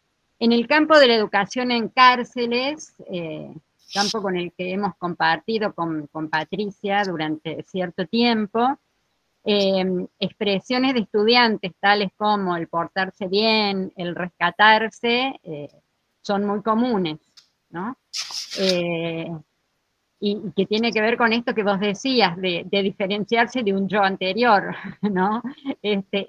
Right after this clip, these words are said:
en otro momento de la vida, este, para resaltar aquello que estoy, eh, intentando construir en este momento.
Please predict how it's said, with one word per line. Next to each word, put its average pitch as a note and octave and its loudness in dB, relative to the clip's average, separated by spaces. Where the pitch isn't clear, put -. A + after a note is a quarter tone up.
en G#3 2
otro A3+ 4
momento G#3 2
de G#3 -2
la F#3+ 4
vida, G#3+ 0
este, F#3 -4
para F3 2
resaltar F#3 0
aquello A3 0
que F3+ -6
estoy, G3 -6
eh, E3 -6
intentando G3+ 0
construir F#3+ -4
en F#3 -2
este F#3 -8
momento. F3 -4